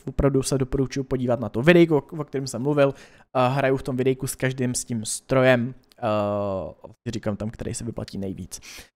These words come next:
Takže tak, eh, to je myslím všechno takovýho jako důležitýho z toho shopu. Eh, ještě jednou teda ve zkratce nový desítkový, eh, německý metko a Type padesát sedm, na oba tady ty stroje můžete je těšit. Na oba tady ty stroje se můžete, já neumím mluvit, na oba tady ty stroje můžete v dohledné době čekat videjko, tak.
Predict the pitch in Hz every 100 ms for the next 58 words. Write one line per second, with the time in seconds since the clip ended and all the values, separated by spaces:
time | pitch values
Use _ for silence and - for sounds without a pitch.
0 | _ _ 165 156 139 - - - 139 139
1 | 143 - 247 285 285 285 - 262 247 254
2 | 254 - - _ 214 - 220 208 214 214
3 | 220 196 196 208 196 226 214 165 - 196
4 | 226 226 - - _ 151 160 156 156 160
5 | 196 - 220 208 208 190 196 - 196 202
6 | 190 185 180 196 196 - 202 185 156 156
7 | 151 180 185 - 160 170 - - 147 139
8 | 139 127 131 123 117 120 120 110 110 117
9 | 110 104 113 - 101 107 110 120 117 117
10 | 113 104 - - _ _ _ _ _ 151
11 | - 165 160 - 160 151 156 - 151 143
12 | 143 143 135 131 131 135 - _ _ _
13 | 135 165 208 208 151 - 151 180 208 208
14 | 202 196 - 170 165 165 165 147 160 151
15 | 143 143 143 123 - 123 110 104 101 95
16 | 107 98 90